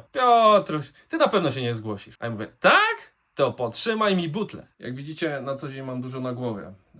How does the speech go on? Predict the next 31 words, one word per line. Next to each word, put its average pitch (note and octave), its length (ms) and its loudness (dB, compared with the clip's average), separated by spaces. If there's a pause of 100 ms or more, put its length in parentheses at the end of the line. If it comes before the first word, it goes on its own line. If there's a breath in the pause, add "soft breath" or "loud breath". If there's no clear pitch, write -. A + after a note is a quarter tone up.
ponieważ A#2 320 -6
próbuję B2 580 -6
okiełznać A#2 960 -8
większy C3 400 -8
żywioł A2+ 400 -6
niż A2 200 -8
sztorm A2+ 400 -6
na A2 80 -4
Bałtyku. A2 520 -8 (280)
A C#3 100 -4
jest D3 160 -8
nim D3 260 -8
moja C#3+ 200 -6
klasa C#3+ 280 -10
w - 60 -20
podstawówce. B2 640 -10
Tak, D3+ 280 2
jestem D3 300 -2
nauczycielem A2 760 -6
i C3 200 -8
próbuję C3+ 540 -6
z, - 200 -20
między C3 320 -8
innymi C3+ 220 -8
z B2+ 60 -14
tych F3+ 160 -8
książek G#2 680 -8
nauczyć B2 400 -8
młodych A#2 280 -8
ludzi A2+ 260 -6
biologii A2+ 560 -6